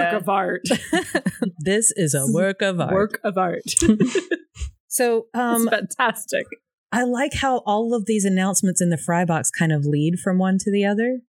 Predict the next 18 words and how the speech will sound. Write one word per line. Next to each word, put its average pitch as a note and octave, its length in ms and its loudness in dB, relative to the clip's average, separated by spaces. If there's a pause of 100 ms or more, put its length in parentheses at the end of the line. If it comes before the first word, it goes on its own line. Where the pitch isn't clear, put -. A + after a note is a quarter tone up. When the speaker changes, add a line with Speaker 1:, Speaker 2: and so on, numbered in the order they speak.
(560)
Speaker 1:
They - 60 0
Speaker 2:
So F#3+ 140 4
the A3 60 2
Speaker 1:
do. F#3 80 4
Speaker 2:
YouTube F#3 720 2 (200)
leads E3+ 380 2
to F3+ 100 0
the D#3+ 100 2
Patreon, D#3 720 0 (600)
which F#3 280 0
Speaker 1:
Which F#3+ 120 2
Speaker 2:
leads G#3+ 160 2
Speaker 1:
leads G3+ 680 2 (200)
Speaker 2:
to G#3+ 300 0
a A3+ 60 -2
special A#3+ 400 -2
guest B3 320 -2
announcement. C#3+ 680 -2